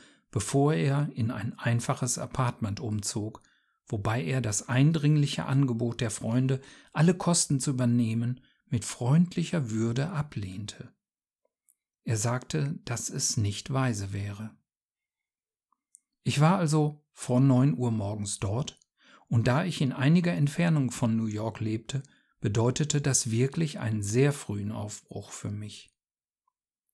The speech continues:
Der große Empfangsraum war bereits gut gefüllt. Andere empfanden offenbar einen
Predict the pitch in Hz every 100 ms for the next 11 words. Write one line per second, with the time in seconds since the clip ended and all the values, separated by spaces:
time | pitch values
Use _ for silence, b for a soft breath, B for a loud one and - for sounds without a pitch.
0 | _ _ _ - 101 107 131 135 139 104
1 | - 113 123 - 139 139 135 120 120 110
2 | 104 - 131 131 - 107 127 104 98 -
3 | _ _ _ _ _ _ _ _ _ -
4 | 123 143 135 123 117 127 127 127 127 131
5 | - 123 117 120 113